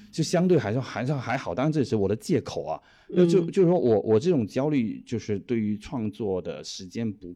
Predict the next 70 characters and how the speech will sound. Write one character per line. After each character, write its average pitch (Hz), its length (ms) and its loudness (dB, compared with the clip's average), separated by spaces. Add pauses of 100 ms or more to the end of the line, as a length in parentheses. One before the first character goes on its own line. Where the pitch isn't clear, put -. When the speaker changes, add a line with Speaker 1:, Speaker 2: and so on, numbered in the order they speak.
Speaker 1:
够 139 260 2
的 76 160 -10
这 - 140 -20
种 85 220 -20
焦 87 220 -14
虑， 87 180 -12 (520)
伴 156 200 0
随 - 160 -8
我 87 140 -8
很 80 240 -16
久。 - 260 -16
然 104 100 -10
后 175 140 -4
呢， 147 260 0
我， 101 380 2
我 104 160 0
去 - 160 -4
年 127 160 2
九 101 180 -2
月 117 240 2 (140)
到 117 160 0
这 113 80 2
个 113 60 0
U 113 200 2
E 117 140 2
A， 113 240 0 (140)
然 104 120 -2
后 - 20 -2
我 107 140 2
就 101 80 -6
在 104 160 0
学 92 140 -10
校 90 140 -6
旁 87 120 -10
边 90 80 -4
租 104 160 -2
了 101 60 0
个 92 80 -2
小 85 100 -8
房 85 200 -12
子， 87 240 -14
我 98 40 -2
每 92 240 -2 (220)
周 107 300 2
有 92 200 -4
三 107 300 -4
到 95 160 -4
四 - 260 -10
天 95 320 -6 (300)
来 87 160 -6
这 110 160 0
儿。 98 100 -2 (200)
我 107 100 0
觉 110 60 2
得 98 40 -12
这 143 140 2
当 123 160 -2
然 123 80 0
是 113 140 -2
我， 85 320 -6 (320)
我 92 100 -6
太 110 140 -4
太 98 100 0
很 82 140 -6
大 92 120 -2
的 82 300 -6
支 127 140 2
持 - 180 -4
了。 76 180 -8 (260)
那 139 160 4